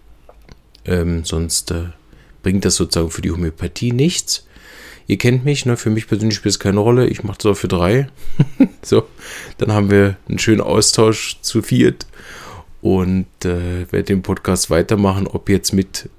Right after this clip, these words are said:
tausend Hörern, hunderttausend Hörern oder drei, das spielt mir persönlich gar keine Rolle. Aber dass das einen Nutzen hat für die Homöopathie, ist das unglaublich wichtig, dass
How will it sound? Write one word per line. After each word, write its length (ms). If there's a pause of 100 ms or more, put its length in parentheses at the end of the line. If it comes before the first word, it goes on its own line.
(140)
tausend 480
Hörern, 580
hunderttausend 680
Hörern 380
oder 180
drei, 300
das 200
spielt 300
mir 220
persönlich 340
gar 100
keine 200
Rolle. 320 (760)
Aber 220
dass 180
das 200
einen 340
Nutzen 500
hat 160
für 140
die 100
Homöopathie, 720 (400)
ist 100
das 140
unglaublich 500
wichtig, 480
dass 460